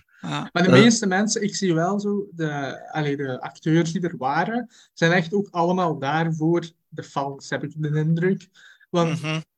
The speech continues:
Speaker 2: ja, ik denk dat iedereen van die acteurs wel eens op de vloer, eh, heeft rondgelopen. Ik bedoel, toen dat, toen dat forty Years Return of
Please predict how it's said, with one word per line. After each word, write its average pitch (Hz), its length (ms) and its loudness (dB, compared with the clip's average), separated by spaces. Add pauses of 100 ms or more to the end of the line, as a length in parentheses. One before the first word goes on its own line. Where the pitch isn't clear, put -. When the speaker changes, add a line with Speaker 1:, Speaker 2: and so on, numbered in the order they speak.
(220)
Speaker 2:
ja, 165 360 2
ik 165 160 -4
denk 175 180 0
dat 170 140 -4
iedereen 180 480 -2 (640)
van 156 160 -4
die 151 120 -2
acteurs 156 360 -2
wel 160 140 0
eens 156 160 -4
op 165 140 -6
de 143 80 -10
vloer, 160 480 0
eh, 147 320 -4 (100)
heeft 170 420 -6
rondgelopen. 180 560 -2
Ik - 300 -18
bedoel, 175 220 0
toen 185 160 0
dat, 165 340 -2
toen 160 140 -2
dat 147 500 -6
forty 180 280 0
Years 170 440 -2
Return 160 320 -2
of 160 100 0